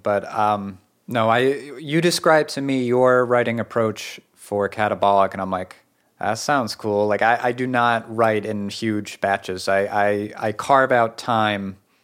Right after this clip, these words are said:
every so often, and, uh, it's like, you know, two hours once a week, I maybe get half of a song done, and I just try to have time like that every week.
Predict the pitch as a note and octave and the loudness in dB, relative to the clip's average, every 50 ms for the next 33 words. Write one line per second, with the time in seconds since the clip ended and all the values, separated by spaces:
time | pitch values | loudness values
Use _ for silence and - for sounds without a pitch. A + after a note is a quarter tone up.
0 | _ _ - B2+ B2+ B2+ B2 - - A#2+ A2 G#2+ G#2+ G#2+ G#2+ G#2+ - - A#2 A#2 | _ _ -2 -2 0 -2 -2 0 0 2 2 4 4 2 2 0 -4 -6 -6 -6
1 | A2+ A2 A2 _ _ _ _ _ _ _ _ _ _ _ _ _ _ _ - - | -6 -8 -12 _ _ _ _ _ _ _ _ _ _ _ _ _ _ _ -8 -6
2 | G#2 G2+ G2+ G2 G2 G2 F#2+ F#2+ - G#2 F#2+ F#2 F#2 F#2 F2+ F2+ - - - - | -4 -4 -4 -4 -4 -6 -8 -6 -4 -4 -2 -2 -2 -2 -4 -6 -8 -12 -12 -10
3 | - - - G2 F#2 F2+ - - - _ _ _ - - G2+ G2 G2 F#2+ - - | -8 -4 -4 -4 -4 -4 -8 -14 -20 _ _ _ -16 -12 -10 -8 -8 -8 -6 -4
4 | - C#3 C3 A#2+ A#2+ A#2 A2+ A2+ A2 G2+ - A2 A2+ G#2+ F#2+ - - G2+ G#2 G#2+ | 0 2 2 4 4 4 4 4 2 0 -2 -4 -4 -4 -4 -6 -8 -6 -4 -4
5 | G2+ F#2+ - - - - _ _ _ _ _ _ _ _ _ - - G2+ G2 G2+ | -6 -6 -10 -14 -20 -20 _ _ _ _ _ _ _ _ _ -8 -6 -6 -4 -4
6 | G2 F#2+ G#2+ - - G2+ G2 - - _ - - A#2 A2+ G#2 - - - G#2 - | -6 -6 -6 -2 -2 -2 -2 -2 -6 _ -8 -4 -2 -2 -2 -4 -8 -12 -8 -4
7 | - G#2+ G2 F#2+ F#2+ F#2 F#2+ F#2 F2+ F#2 F#2 F#2 F#2+ F#2+ F#2 G2 F#2 - - - | -2 -2 -2 -2 -2 -4 -6 -6 -6 -6 -6 -6 -6 -6 -6 -6 -8 -8 -10 -8
8 | - - G2 F#2 F#2+ F#2 - G2 F#2+ F#2 - - - - G2+ G2 F#2 F#2 F2+ F2 | -4 -2 -2 0 -2 -2 -2 0 0 0 -2 -4 -6 -6 -4 -4 -4 -6 -10 -8
9 | - - F#2+ F#2+ G2 F#2+ - G2+ G2 G2+ A2 A2+ A2+ - - _ | -6 -6 -4 -4 -4 -6 -6 -8 -8 -8 -8 -8 -10 -12 -20 _